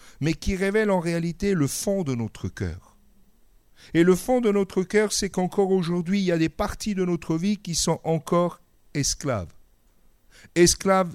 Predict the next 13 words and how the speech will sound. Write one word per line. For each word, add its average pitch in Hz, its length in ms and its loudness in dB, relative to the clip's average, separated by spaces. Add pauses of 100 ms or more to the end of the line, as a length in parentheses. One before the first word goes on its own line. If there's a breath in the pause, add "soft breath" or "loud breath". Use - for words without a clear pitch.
(160)
du 135 340 -2
péché, 165 580 0
esclaves 185 500 0
de 160 80 0
certaines 202 480 0
situations, 175 760 -2
esclaves 190 460 2
de 160 80 -2
certaines 180 460 0
circonstances. - 720 0
Et 165 80 2
pourtant, 165 460 0
Dieu, 175 380 6